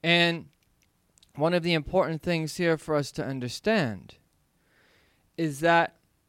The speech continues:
this is why knowledge is so important, because you are not going to set out on any journey in the world if you don't have knowledge of the place that you are going.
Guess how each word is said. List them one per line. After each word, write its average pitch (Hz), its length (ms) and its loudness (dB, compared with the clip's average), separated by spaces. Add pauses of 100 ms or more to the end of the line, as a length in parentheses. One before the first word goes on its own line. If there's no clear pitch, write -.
this 175 360 -4
is 156 200 -10
why 160 400 0
knowledge 170 760 0
is 151 180 -8
so 165 340 -4
important, - 880 -8 (760)
because 147 1040 0 (560)
you 151 280 -2
are 190 120 4
not 180 320 0
going 185 260 -4
to 160 140 -6
set 190 240 -2
out 185 160 4
on 170 120 -2
any 185 260 -6
journey 185 420 -2
in 156 120 -6
the 151 80 -6
world 151 680 0 (400)
if 139 160 -6
you 160 80 0
don't 170 180 2
have 156 160 0
knowledge 160 380 2
of 135 100 -10
the 139 80 -4
place 147 320 -4
that - 160 -12
you 139 80 -6
are 131 100 -2
going. 120 460 -4